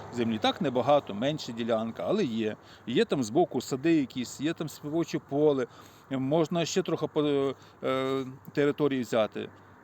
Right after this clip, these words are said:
Я вважаю, що там ідеальне місце. Якщо ні, то виберіть якесь інше, але воно має бути в центрі Києва, воно мож-, має бути, е, в, в, в центрі життя нашої столиці. Лише тоді воно буде відігравати правильну роль.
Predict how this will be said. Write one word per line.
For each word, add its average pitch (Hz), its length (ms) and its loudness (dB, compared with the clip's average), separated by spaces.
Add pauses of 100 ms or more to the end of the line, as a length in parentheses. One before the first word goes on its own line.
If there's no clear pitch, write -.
(140)
Я 156 140 4
вважаю, 160 260 4
що - 80 -6
там 175 180 0
ідеальне 110 440 2
місце. 92 380 -12
Якщо 110 280 -6
ні, 302 180 2 (100)
то 104 340 -4 (400)
виберіть 127 320 0
якесь 185 240 -4
інше, 190 240 0
але 123 100 2
воно 156 160 0
має 185 240 4
бути 180 260 0
в 156 160 -2
центрі 196 500 2
Києва, 175 320 2
воно 151 100 0
мож-, 175 260 -2
має 175 220 0
бути, 190 440 0 (380)
е, 156 320 8
в, 156 160 4
в, 170 580 -4 (180)
в 143 100 -12
центрі 214 420 2 (120)
життя 180 600 2 (180)
нашої 175 400 4
столиці. 202 600 4 (180)
Лише 190 220 4
тоді 262 260 4
воно 196 300 6
буде 156 260 4
відігравати 160 600 4
правильну 185 720 4
роль. 170 340 4